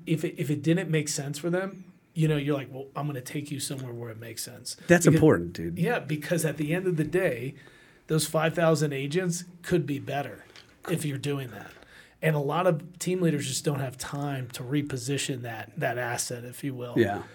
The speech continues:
Speaker 1: And so that's
Speaker 2: <clears throat>
Speaker 1: awesome.
Speaker 2: And I don't know if it's time or not. We might have a difference of opinion on
Speaker 1: Or,
Speaker 2: that,
Speaker 1: or
Speaker 2: but
Speaker 1: focus or, you know,
Speaker 2: yeah,
Speaker 1: attention.
Speaker 2: we just don't. And maybe it's time, like you said, it, it, 'cause it does take time.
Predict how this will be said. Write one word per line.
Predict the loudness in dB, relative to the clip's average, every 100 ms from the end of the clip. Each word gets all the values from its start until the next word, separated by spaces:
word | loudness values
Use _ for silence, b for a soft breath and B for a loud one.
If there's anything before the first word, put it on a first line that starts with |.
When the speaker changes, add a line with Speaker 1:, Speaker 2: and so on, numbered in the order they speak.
| -16 -10
Speaker 1:
And | -6
so | 0 8
that's | 8 10 6
Speaker 2:
<clears throat> |
Speaker 1:
awesome. | 2 0 -2 8
Speaker 2:
And | 12
I |
don't | 12
know | 10
if |
it's | 6 2
time | 2 4 4
or |
not. | 2 2 4
We | 6
might | 8 8
have | 6
a | 2
difference | 2 2 2 2
of |
opinion | 4 8 8 10
on | 10
Speaker 1:
Or, |
Speaker 2:
that, | 10
Speaker 1:
or | 10
Speaker 2:
but | 8
Speaker 1:
focus | 10 8 8 6 4 4
or, | 0 -2 -2 10
you | 12
know, |
Speaker 2:
yeah, | 12 10 6
Speaker 1:
attention. | 2 0 -2 -2 4 8
Speaker 2:
we |
just | 8 8
don't. | 6 4 8
And | 10 12 12
maybe | 12 10
it's | 8
time, | 6 6 6
like | 2
you | 2
said, | 2 6
it, | 6 6
it, | 6
'cause | 6
it | 8
does | 6 6
take | 0 0
time. | -6 -6